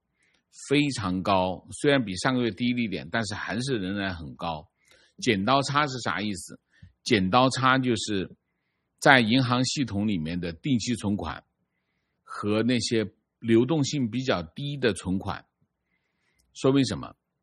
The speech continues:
说明大家的钱都不流动，都存在银行或者是买国债放在那儿，不投资，不贷款，情，情况就这样。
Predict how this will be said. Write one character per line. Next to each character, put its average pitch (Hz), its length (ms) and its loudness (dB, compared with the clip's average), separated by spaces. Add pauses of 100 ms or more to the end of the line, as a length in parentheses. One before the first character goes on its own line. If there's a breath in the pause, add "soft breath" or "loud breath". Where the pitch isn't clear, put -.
(140)
说 131 160 -2
明 131 100 2
大 127 180 2
家 120 180 0
的 117 120 -2
钱 69 460 -10 (1160)
都 127 120 2
不 123 120 -2
流 87 160 -2
动， 113 320 -6 (600)
都 123 180 2
存 98 240 -2
在 104 140 0
银 92 200 -2
行 69 340 -10 (120)
或 120 140 0
者 90 120 -4
是 92 160 -4
买 69 440 -4
国 82 200 -10
债 113 320 -2 (160)
放 90 180 -6
在 76 100 -8
那 64 120 -12
儿， - 140 -14 (1300)
不 139 80 2
投 82 300 -4
资， 82 420 -8 (140)
不 - 80 -4
贷 117 260 2
款， - 340 -14 (800)
情， - 260 -14
情 78 160 -14
况 76 180 -12
就 64 120 -16
这 - 100 -18
样。 - 140 -20